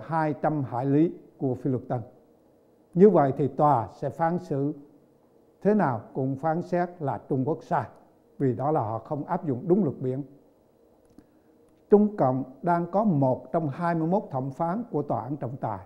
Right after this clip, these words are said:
Hiện nay thì tại, à, à, châu Á chỉ có ba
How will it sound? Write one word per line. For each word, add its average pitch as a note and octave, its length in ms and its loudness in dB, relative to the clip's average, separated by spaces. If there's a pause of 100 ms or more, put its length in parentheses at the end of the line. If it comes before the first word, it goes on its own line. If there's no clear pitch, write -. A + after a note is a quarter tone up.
(520)
Hiện C3+ 200 0
nay D3 240 0
thì B2+ 240 -2
tại, A#2+ 500 -6
à, A#2+ 180 -6 (540)
à, C3+ 160 -4
châu D3 240 -2
Á D3 260 2 (360)
chỉ D3+ 160 4
có F#3 140 2
ba F3+ 360 2